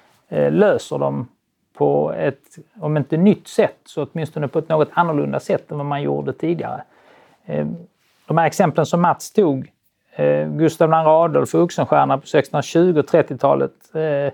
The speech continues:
har delvis andra sätt att hantera, eh,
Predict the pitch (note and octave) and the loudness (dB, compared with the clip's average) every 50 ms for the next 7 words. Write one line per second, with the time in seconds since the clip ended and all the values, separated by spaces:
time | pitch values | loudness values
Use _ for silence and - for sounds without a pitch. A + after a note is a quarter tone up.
0 | - _ _ _ - - D3 D3+ D3+ D3 C#3+ D3 D#3+ D#3 D#3 D#3 D3+ D3 B2+ - | -8 _ _ _ -2 2 4 4 4 4 2 2 2 4 4 4 2 2 0 0
1 | - - _ _ - - F3 E3+ E3 D3 C#3 C3+ C3+ C3+ - - G3+ F3+ - - | -4 -16 _ _ -6 0 2 2 2 2 2 0 0 0 0 2 2 0 0 0
2 | _ - D3 C#3 B2+ - C#3 C#3 C3+ - - D#3 D3 C#3+ C#3+ C3 C3 C3 C3 C3 | _ -8 -6 -6 -4 -2 -2 -2 0 0 0 0 0 0 0 0 0 0 2 2
3 | C3 B2+ A#2+ - _ _ _ _ _ _ D3+ D3+ D3 D3+ D3 D3+ | 2 2 0 -4 _ _ _ _ _ _ -8 -8 -6 -6 -8 -8